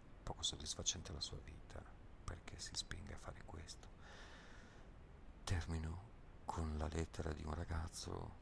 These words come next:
che, accorgendosi che la propria attività di troll probabilmente non sia sanissima, chiede aiuto e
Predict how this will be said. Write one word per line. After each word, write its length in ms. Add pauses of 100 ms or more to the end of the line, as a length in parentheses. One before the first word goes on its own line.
(260)
che, 360 (1080)
accorgendosi 840 (1160)
che 80
la 80
propria 240
attività 340
di 120
troll 200
probabilmente 760 (1160)
non 160
sia 680 (720)
sanissima, 800
chiede 340
aiuto 720 (200)
e 340